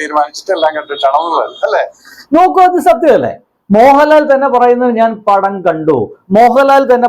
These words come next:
Speaker 2: പറയുന്നുണ്ട് ഞാൻ സ്ക്രിപ്റ്റ് വായിച്ചു, പൃഥ്വിരാജ് തന്നെ പറയുന്നുണ്ട് ആറ് മണിക്കൂറോളം കണ്ടിന്യുവസ് ആയിട്ട് ഇരുന്നിട്ടാണ് ലാലേട്ടൻ ആ സ്ക്രിപ്റ്റ് മുഴുവൻ വായിച്ച് പറഞ്ഞു കൊടുത്തത് എന്തൊക്കെയാണ് ചെയ്യാൻ പോകുന്നത്. അപ്പോ പരിപൂർണമായി ബോധ്യത്തോടു കൂടി തന്നെ എടുത്ത സിനിമയായിരുന്നു. പക്ഷേ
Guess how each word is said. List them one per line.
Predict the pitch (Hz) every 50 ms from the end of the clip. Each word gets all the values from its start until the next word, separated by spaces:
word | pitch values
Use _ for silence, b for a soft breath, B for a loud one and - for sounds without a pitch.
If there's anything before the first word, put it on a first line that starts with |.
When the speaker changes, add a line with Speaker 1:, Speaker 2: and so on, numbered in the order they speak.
| 240
Speaker 2:
പറയുന്നുണ്ട് | 226 214 220 220 220 214 214 208 202 190
ഞാൻ | 196 202 185 -
സ്ക്രിപ്റ്റ് | _ - 202 196 202 _ - - 196 180
വായിച്ചു, | 180 175 175 175 180 180 175 - 160 147 -
പൃഥ്വിരാജ് | - 202 - - 247 254 254
തന്നെ | 247 247 247 233
പറയുന്നുണ്ട് | 214 214 226 220 220 226 214 226 214 B B B B B 185 196 220
ആറ് | 226 240 262 269 262 262 254 240
മണിക്കൂറോളം | 240 233 240 247 - - - 247 254 254 254 254 254 254 262 262 247 233 220 202 - -
കണ്ടിന്യുവസ് | 220 220 214 214 - - 294 285 277 269 262 254 254 - 247
ആയിട്ട് | 240 233 233 220
ഇരുന്നിട്ടാണ് | 214 220 233 233 233 226 208 202 196 196 185 165 - B B B B 160
ലാലേട്ടൻ | 170 175 185 190 208 220 214 214 214 208 202 202
ആ | 202 190 190 196 202 202
സ്ക്രിപ്റ്റ് | - - - 185 185 - - 226 208
മുഴുവൻ | 196 196 196 202 202 190 175
വായിച്ച് | 175 185 175 180 190 185 - - 202 - -
പറഞ്ഞു | 180 - 185 202 202
കൊടുത്തത് | 175 160 160 160 147 131 139 139 147
എന്തൊക്കെയാണ് | 156 180 180 208 190 - - 202 190 185 180 -
ചെയ്യാൻ | - 165 175 175 -
പോകുന്നത്. | - 143 143 165 185
അപ്പോ | - 277 294 302 302 302 B B B -
പരിപൂർണമായി | 196 185 202 233 214 262 277 277 262 269 277 277 269 269 269 277 208 196
ബോധ്യത്തോടു | 214 214 226 240 208 262 - - - 262 262 262 262 262 254 -
കൂടി | 240 240 247 - - - 247
തന്നെ | 233 233 233 247 240
എടുത്ത | 233 214 - 240 240 233
സിനിമയായിരുന്നു. | 214 208 214 196 185 165 147 127 113 113 - -
പക്ഷേ | 185 - -